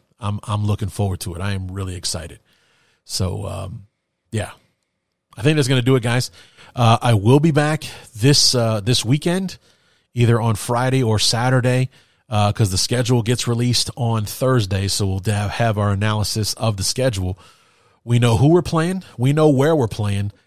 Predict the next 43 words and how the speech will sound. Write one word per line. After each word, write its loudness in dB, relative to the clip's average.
Thursday, 2
they're 2
gonna 2
tell 2
us 2
when -2
we're -4
gonna -2
be -8
playing -6
them. -16
And -6
actually, 0
s-, -2
to -4
answer -2
one -2
big -2
question, -2
there -4
was -2
a -6
lot -2
of -6
stink -4
on -2
Twitter -2
today -4
about 0
the -10
Chiefs -2
requesting 0
the -2
N -2
F -4
L 0
not -4
make -2
that 0
international 0
game -2
between -4
them -2